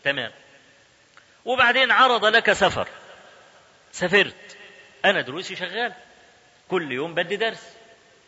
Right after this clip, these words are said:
وأنت عرض لك سفر، غبت مجلس واثنين وثلاثة، بس أنت تلميذي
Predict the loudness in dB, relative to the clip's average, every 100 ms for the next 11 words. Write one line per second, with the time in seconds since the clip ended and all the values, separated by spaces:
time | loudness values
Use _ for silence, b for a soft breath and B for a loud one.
0 | _ _ -4 -4 -2 -4 -2 -2 -2 -4
1 | -4 -4 -6 -8 -10 -18 -20 _ _ _
2 | _ _ _ -4 -4 -4 -12 -6 -4 -4
3 | -8 -14 -16 -16 -16 -14 -14 -12 -12 -12
4 | -10 -12 -14 -20 _ _ _ _ _ _
5 | _ _ _ _ _ _ _ _ _ _
6 | -8 -6 -4 -2 -2 -2 -2 -4 -8